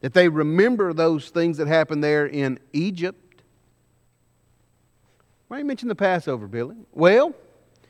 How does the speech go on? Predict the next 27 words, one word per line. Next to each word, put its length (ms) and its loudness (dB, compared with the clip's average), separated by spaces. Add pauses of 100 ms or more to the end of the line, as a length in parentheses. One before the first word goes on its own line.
(640)
you 100 2
know, 140 4
before 640 2
that, 360 2
they 160 4
were 160 0
in 160 0
Egyptian 460 -2
captivity. 880 -2
Did 120 -8
you 100 -10
know 140 -2
that? 300 -4 (1200)
And 160 2
that 120 -2
they 200 6
were, 220 2
they 200 4
were 180 2
there 360 4
amongst 720 0
Egyptians. 920 -4 (640)
And 180 0
the 80 4
Egyptians 600 0
were 160 -2
polytheistic. 1400 -2